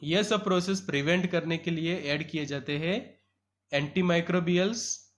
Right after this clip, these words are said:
या फिर प्रिजर्वेटिव्स या फिर एंटीऑक्सीडेंट्स, कि जिससे क्या हो सकता है ये माइक्रोबियल ग्रोथ भी हम प्रिवेंट करवा सकते हैं as well as the oxidation of this oil। So,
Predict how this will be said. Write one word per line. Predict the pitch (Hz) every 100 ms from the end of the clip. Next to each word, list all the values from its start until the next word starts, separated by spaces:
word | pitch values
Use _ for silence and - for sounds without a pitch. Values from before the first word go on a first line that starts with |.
| _ _
या | 135 135
फिर | 160
प्रिजर्वेटिव्स | 156 135 123 156 160 160 180 220 190 143
या | 151
फिर | 143 180 202 247 - _ _ _
एंटीऑक्सीडेंट्स, | 147 139 147 185 156 127 - 135 131 120 - - - -
कि | 131
जिससे | 131 123 156
क्या | 151
हो | 170
सकता | 170 160 -
है | 165
ये | 170
माइक्रोबियल | 147 123 123 151 147 160
ग्रोथ | 147 135 131
भी | 127 156
हम | 170
प्रिवेंट | 170 156 160 165
करवा | 165 151 156
सकते | 156 143 170
हैं | 139
as | 123
well | 135 151
as | 214 - - _ _ _ _ -
the | 151 143
oxidation | 135 - 170 143 135 131
of | 123 117
this | 160 247 - - _ _ -
oil। | 139 107 107 110 - _ _ _ _ _ _ _ _ _ -
So, | - 208